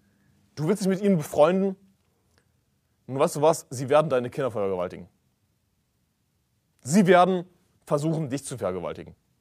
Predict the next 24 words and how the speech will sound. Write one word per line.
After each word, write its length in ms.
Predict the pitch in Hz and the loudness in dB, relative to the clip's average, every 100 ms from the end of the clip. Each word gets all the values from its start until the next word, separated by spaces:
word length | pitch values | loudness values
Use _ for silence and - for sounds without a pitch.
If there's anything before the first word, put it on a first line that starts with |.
| _ _ _ _ _ _ _ _ _ _ _ _ _ _ _ - | _ _ _ _ _ _ _ _ _ _ _ _ _ _ _ -10
Sie, 180 | 131 190 | -8 -4
sie 280 | 147 185 | 0 4
werden 240 | 185 190 185 | 6 4 2
vor 140 | 170 | -4
nichts 220 | 160 - | -6 -6
zurückschrecken. 540 | - 131 139 - 95 - _ _ _ _ _ - | -10 -10 -10 -14 -16 -20 _ _ _ _ _ -10
Denn 120 | 131 | -8
die 60 | 127 | -4
Bibel 280 | 156 185 | 0 2
sagt, 280 | 170 143 143 - _ | 4 4 2 -6 _
dass 180 | 123 - | -10 -4
sie 140 | 175 | -2
voll 400 | - - 160 175 | -4 0 4 4
sind 240 | 147 147 - _ | 2 -4 -6 _
von 300 | _ 147 131 - | _ -6 -6 -6
aller 360 | 110 143 120 95 | -2 0 0 -2
Ungerechtigkeit, 800 | - 117 110 98 104 107 - 98 | -10 -10 -6 -6 -8 -10 -8 -8
haben 200 | 110 104 | -6 -6
wir 100 | 113 | -6
gelesen 400 | 101 98 92 101 - _ _ | -8 -6 -6 -6 -10 _ _
in 140 | 117 | -10
Römer 240 | 98 98 98 | -6 -6 -8
Kapitel 280 | 104 98 | -10 -12
eins. 280 | 78 78 - | -12 -16 -20